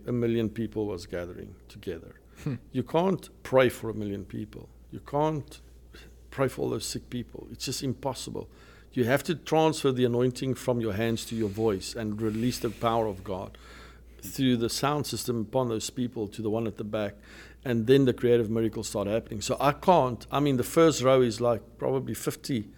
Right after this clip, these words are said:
Speaker 1: meters or whatever in front of me. So I can't see the people, and lights are in your eyes.
Speaker 2: Yeah.
Speaker 1: So you have to trust the realm of faith,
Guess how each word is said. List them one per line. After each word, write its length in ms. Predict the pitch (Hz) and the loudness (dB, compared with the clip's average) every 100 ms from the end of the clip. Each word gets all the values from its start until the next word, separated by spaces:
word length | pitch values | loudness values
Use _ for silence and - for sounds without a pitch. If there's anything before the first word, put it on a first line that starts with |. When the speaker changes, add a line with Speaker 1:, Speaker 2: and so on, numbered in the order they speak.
| - - - - - | -20 -20 -20 -14 -2
Speaker 1:
meters 600 | 117 127 160 185 110 110 | 2 2 2 0 0 -2
or 120 | 113 | -4
whatever 260 | 107 101 - | -4 -4 -6
in 140 | 123 | -8
front 340 | - - 151 131 | -6 0 2 4
of 160 | 101 | 2
me. 80 | 104 | -2
So 100 | 120 | -2
I 60 | 120 | -2
can't 280 | 220 240 | 0 0
see 300 | - - 156 | 0 0 0
the 140 | 135 107 | 0 -2
people, 320 | 113 107 117 | -4 -2 0
and 160 | 127 110 | 2 2
lights 320 | 123 127 143 | 2 2 -2
are 100 | 127 | -2
in 100 | 127 | -2
your 160 | 127 | -4
eyes. 440 | 123 123 120 113 - - 117 | -2 -2 -4 -8 -12 -14 -10
Speaker 2:
Yeah. 160 | 110 110 - | -10 -12 -16
Speaker 1:
So 140 | - 127 | 0 4
you 180 | 127 175 | 8 6
have 160 | - | 6
to 100 | - | -2
trust 560 | - - 175 170 - - | -12 -8 0 0 0 0
the 80 | 113 | 0
realm 300 | 110 107 98 | 0 -2 -4
of 100 | - | -8
faith, 540 | - 60 60 - | -10 -10 -12 -16